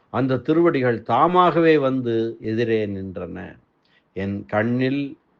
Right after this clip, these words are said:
உள்ளன ஒக்கின்றன, ஒக்கின்றதே." தேவர் முதலானோரின் தலைவரான பிரமன், ருத்ரன் முதலானோரும், சனகர், சனாதனர், சனத்குமாரர் ஆகிய மேலான யோகிகளும்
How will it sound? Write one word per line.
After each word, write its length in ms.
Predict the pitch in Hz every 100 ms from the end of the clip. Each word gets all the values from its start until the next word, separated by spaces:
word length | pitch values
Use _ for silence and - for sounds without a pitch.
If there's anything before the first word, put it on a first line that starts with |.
| _ -
உள்ளன 760 | 107 113 120 120 117 123 123 127
ஒக்கின்றன, 920 | 110 110 - 104 101 98 95 95 92 -
ஒக்கின்றதே." 840 | 104 107 113 104 95 87 95 90 - _ _ _ _ -
தேவர் 480 | 107 120 123 135 147
முதலானோரின் 880 | 117 117 113 110 107 104 101 98 98
தலைவரான 760 | 107 117 127 120 110 101 95
பிரமன், 600 | 90 92 104 110 127 143 151 _ _ _
ருத்ரன் 540 | 104 107 107 127 147 151
முதலானோரும், 880 | 127 120 120 113 110 104 101 98 95 - _ -
சனகர், 560 | 113 123 127 143 147 - _ -
சனாதனர், 800 | 107 107 123 123 131 139 147 143 - -
சனத்குமாரர் 880 | 143 151 - 135 120 113 101 90 85 _ _ _
ஆகிய 720 | - 120 113 117 107 104 92 _ _
மேலான 600 | 104 117 131 135 147 160
யோகிகளும் 840 | 147 131 135 131 123 120 110 107